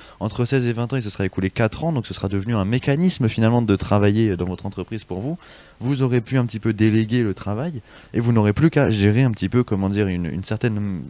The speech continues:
un petit peu comme la maintenance de votre entreprise. Et donc, ça vous laisse vraiment le choix de votre avenir entre les études,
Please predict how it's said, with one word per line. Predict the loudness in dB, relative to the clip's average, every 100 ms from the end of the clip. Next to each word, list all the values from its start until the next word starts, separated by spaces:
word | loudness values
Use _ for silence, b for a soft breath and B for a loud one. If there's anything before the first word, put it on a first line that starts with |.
| -14 -12
un | -10
petit | -10 -6
peu | -6
comme | -4 -4
la | -2
maintenance | -2 -4 -6 -8 -6
de | -6
votre | -4 -4
entreprise. | -4 -2 0 0 -2 B B B B
Et | -2
donc, | 0 0
ça | 2
vous | 2
laisse | 2
vraiment | 0 0
le | 0 -2
choix | -4 -2
de | -2
votre | -2 -4
avenir | -6 -6 -6
entre | -6 -6
les | 0 0 0
études, | -6 -8 -10